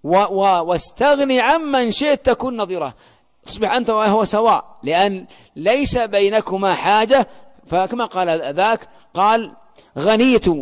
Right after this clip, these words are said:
بلا مال عن الناس كلهم، غنيت عن الن-، بلا مال عن الناس كلهم، وإنما الغني عن الشيء لا به".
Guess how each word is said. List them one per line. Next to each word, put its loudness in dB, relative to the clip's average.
بلا 2
مال 2
عن -2
الناس -2
كلهم، -4
غنيت 2
عن 0
الن-، 0
بلا 4
مال 2
عن -2
الناس -4
كلهم، 0
وإنما -2
الغني -4
عن -4
الشيء -4
لا -6
به". -14